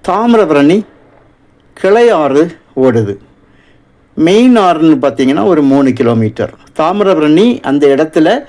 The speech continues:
ரெண்டு பிரிவாக பிரிகிறது. இந்த கரிங்குளத்துக்கு முன்னாலேயே ரெண்டாட்டு பிரியுது. பிரியும் போது மெயின் ஆறு ஒண்ணு, கிளை ஆறு ஒண்ணு. கிளை ஆறு ஒன்றரை கிலோமீட்டர் டிஸ்டன்ஸ்ல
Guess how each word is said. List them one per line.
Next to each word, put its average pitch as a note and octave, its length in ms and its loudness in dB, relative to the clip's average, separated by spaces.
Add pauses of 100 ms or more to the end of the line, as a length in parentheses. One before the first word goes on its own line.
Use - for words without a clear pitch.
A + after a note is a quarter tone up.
(400)
ரெண்டு G#3 480 0
பிரிவாக F3 680 -2 (380)
பிரிகிறது. B2 480 0 (1600)
இந்த A#2+ 180 -2 (120)
கரிங்குளத்துக்கு D#3+ 640 -2
முன்னாலேயே D3+ 760 0 (240)
ரெண்டாட்டு D#3 640 -2
பிரியுது. A#2 400 -4 (400)
பிரியும் D3+ 320 0
போது D3 300 0
மெயின் F3 380 0 (120)
ஆறு C#3 280 -2
ஒண்ணு, D3 200 0 (680)
கிளை D#3+ 260 0
ஆறு A#2 340 -2
ஒண்ணு. G#2 240 -10
கிளை A3+ 260 2
ஆறு F#3 380 2
ஒன்றரை D3+ 340 0
கிலோமீட்டர் C#3 560 -2
டிஸ்டன்ஸ்ல C3 540 0